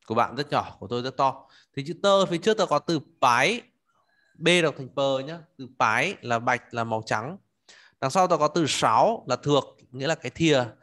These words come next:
À, cái thìa ta phải thêm từ chữ. Từ chữ chức năng ở đây là gì? Không phải là, là tử là con trai đâu nhá. Âm Hán Việt vẫn là tử.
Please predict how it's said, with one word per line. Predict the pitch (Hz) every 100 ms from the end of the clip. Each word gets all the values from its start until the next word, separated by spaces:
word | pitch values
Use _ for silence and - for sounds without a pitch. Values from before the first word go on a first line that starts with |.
| _ _ _
À, | 127 127
cái | 143
thìa | 151 190 160
ta | 160
phải | 151
thêm | 123 160 143
từ | 131
chữ. | - 220 110 - _ _
Từ | 151
chữ | 143 240 180
chức | 214 208
năng | 202 165
ở |
đây | 151 165
là | 143
gì? | 143 127 135 -
Không | 196 196
phải | 190 101 107
là, | 110 -
là | 131 127
tử | 165 117 98
là |
con | 117 156
trai | 180 175
đâu | 170
nhá. | 175
Âm | 175 170
Hán | 139
Việt | 156 - -
vẫn |
là | 175 -
tử. | 160 117